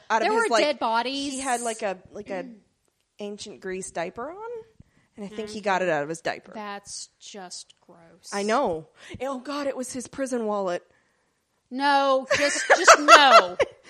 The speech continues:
Speaker 2: You are not allowed to bring up the prison wallet ever again.
Speaker 1: I'm against it, though.
Speaker 2: Just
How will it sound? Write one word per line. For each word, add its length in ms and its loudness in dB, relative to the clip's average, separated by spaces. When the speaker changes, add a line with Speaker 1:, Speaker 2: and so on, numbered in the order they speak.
Speaker 2:
You 200 -4
are 100 2
not 320 -2
allowed 400 -2
to 80 -12
bring 340 -10
up 160 -6
the 80 -14
prison 420 -12
wallet 300 -8
ever 360 -12
again. 560 -14
Speaker 1:
I'm 140 -10
against 360 -6
it, 80 -2
though. 200 2
Speaker 2:
Just 500 -8